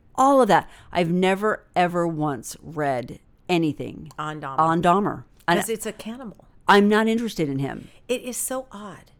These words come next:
Speaker 2: That's
Speaker 1: The, being a cannibal.
Speaker 2: my interest
Speaker 1: Yeah.
Speaker 2: is the fact that what in the world, again, like we talked about in one of our other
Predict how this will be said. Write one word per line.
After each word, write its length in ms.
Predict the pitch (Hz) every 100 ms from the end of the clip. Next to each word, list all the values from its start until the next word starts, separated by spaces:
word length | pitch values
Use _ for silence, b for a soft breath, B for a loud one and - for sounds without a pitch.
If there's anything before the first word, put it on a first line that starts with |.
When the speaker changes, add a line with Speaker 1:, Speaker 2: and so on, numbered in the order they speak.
| _ _ - - -
Speaker 2:
That's 260 | 190 196
Speaker 1:
The, 40 | 190
being 240 | 269 208
a 40 | 185
cannibal. 320 | 180 151 147
Speaker 2:
my 260 | 233 262 285
interest 400 | 254 262 240 208
Speaker 1:
Yeah. 160 | 143 131
Speaker 2:
is 340 | 208 202 185
the 80 | 190
fact 380 | - 185 180 -
that 200 | 180 - 175
what 280 | 185 208 214
in 100 | 226
the 80 | 240
world, 320 | 208 180 175
again, 380 | 180 185 202 165
like 300 | 165 165 - _
we 200 | 165 180
talked 320 | 180 202 196 -
about 300 | 190 180 -
in 160 | 170 -
one 260 | 160 170
of 100 | 175
our 160 | 175 180
other 360 | 175 180 185